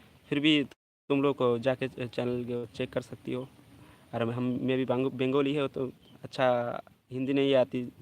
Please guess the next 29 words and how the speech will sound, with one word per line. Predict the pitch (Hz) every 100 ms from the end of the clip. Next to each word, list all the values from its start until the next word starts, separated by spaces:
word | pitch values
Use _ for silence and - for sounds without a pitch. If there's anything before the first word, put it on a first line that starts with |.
| _ _ 139
हो | 139
सके | 131 131 131
हिंदी | 127 127
में | 131
बात | 123 127
कर | - 113
रही | 113
हूँ। | 110 - - - - - - - -
और | 113
बंगाली | 120 139 143
कौन | 139 139
कौन | 139 139
हो | 147 143 139 - - - -
भाई, | 127 127 131 127 117 123 - - - - _
चैट | 127 127
कीजिए, | - 123 123 123 - - - - - 127
एसएमएस | - 147 143
कीजिए, | - 131 127
कौन | 131 127
कौन | 127 127
बंगाली | 120 120 123 123
है। | 123 127 - - _ - - - - - - - - - _ _ - - - - - - - - - - - _ - - _ _ _ - - _ -
अभी | 120 117 123
आठ | 123 123
जन | 123 127 117
देख | 117 - 113
रही | 117
है | 117
लाइव | 113 117